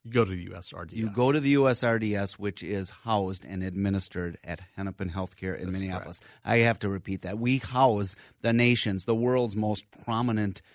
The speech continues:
Speaker 2: kidney research database. And, uh, congratulations to Doctor uh, Gilbertson and Doctor Kirsten Johansson and you and your whole team for, for, um,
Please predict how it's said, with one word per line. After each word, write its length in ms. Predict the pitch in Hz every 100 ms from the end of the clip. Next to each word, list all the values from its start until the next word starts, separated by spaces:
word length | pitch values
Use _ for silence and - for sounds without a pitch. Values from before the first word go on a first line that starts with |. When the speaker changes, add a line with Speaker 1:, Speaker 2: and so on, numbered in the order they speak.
| _ _
Speaker 2:
kidney 500 | - 110 113 110 104 _ _ _
research 580 | 107 101 - 98 90 - _ -
database. 640 | 95 90 82 73 69 - - _ _
And, 280 | 101 98 101
uh, 120 | 104
congratulations 920 | 95 104 104 110 98 107 101 101 92 -
to 140 | - 82
Doctor 480 | 95 92 101 92
uh, 120 | 87 90
Gilbertson 460 | 101 95 98 107 87
and 340 | 104 101 107
Doctor 300 | 95 95 98
Kirsten 360 | - 95 - 98
Johansson 560 | 98 92 95 98 117
and 240 | - 143 131
you 200 | 147 147
and 100 | 113
your 120 | 104
whole 280 | - 120 120
team 420 | - 117 95 90 - - - _
for, 260 | - 104 104
for, 460 | - 110 104 98 92 - _ _
um, 360 | - 101 95